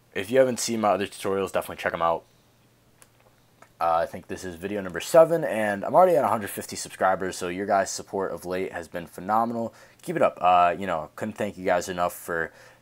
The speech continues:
the awesome, awesome, you know, likes and comments and just support overall you guys have given me on Instagram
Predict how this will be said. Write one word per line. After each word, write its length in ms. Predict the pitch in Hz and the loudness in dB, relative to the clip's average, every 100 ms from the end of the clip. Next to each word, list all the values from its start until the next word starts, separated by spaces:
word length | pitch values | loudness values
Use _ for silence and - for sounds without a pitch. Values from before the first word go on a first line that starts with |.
| _ | _
the 280 | 90 85 85 - _ - | -10 -8 -10 -14 _ 0
awesome, 560 | 123 117 113 - 101 92 - | 6 8 6 0 -4 -4 2
awesome, 640 | 92 92 - 87 85 82 87 | 2 2 -4 -10 -12 -14 -10
you 80 | |
know, 340 | 87 80 80 80 _ _ _ _ - | -6 -6 -6 -12 _ _ _ _ -14
likes 540 | 87 95 95 - - | -2 0 0 -4 -10
and 160 | 87 80 | -10 -8
comments 520 | - 92 92 87 - | -2 -2 -2 -8 -10
and 180 | 82 78 | -14 -14
just 520 | 87 - - - - | -12 -10 -12 -14 -12
support 420 | - 107 - 107 | -8 -6 -2 0
overall 440 | 98 90 90 87 - - - - | 0 0 2 2 -2 -14 -20 -10
you 80 | 87 | 2
guys 240 | 92 87 | 4 2
have 100 | 87 | -2
given 260 | 80 90 90 | -6 -6 -6
me 120 | 85 | -6
on 160 | 82 78 | -6 -6
Instagram 800 | 104 95 - 87 92 87 87 | -8 -8 -8 -2 0 0 -4